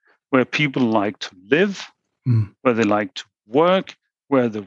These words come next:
Speaker 1: roads function, where the sewage system is working well,
Speaker 2: Yeah.
Speaker 1: where,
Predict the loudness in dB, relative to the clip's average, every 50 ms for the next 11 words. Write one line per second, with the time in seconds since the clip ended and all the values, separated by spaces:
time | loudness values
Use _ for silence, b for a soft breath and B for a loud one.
0 | _ 0 2 2 2 2 0 -2 -4 -6 -4 -2 0 0 0 0 0 0 -2 -2
1 | -2 -2 0 0 -2 -4 -4 -2 -2 -2 -4 -4 -6 -4 -4 -2 0 2 2 2
2 | 2 0 -2 0 0 0 0 0 -2 -4 -2 0 0 0 -2 -4 -6 -4 -2 -2
3 | -2 -2 -2 -2 0 2 2 2 2 4 4 2 2 0 -4 -20 -20 -20 _ _
4 | _ 0 2 2 4 4 4 2 2 0 0 -2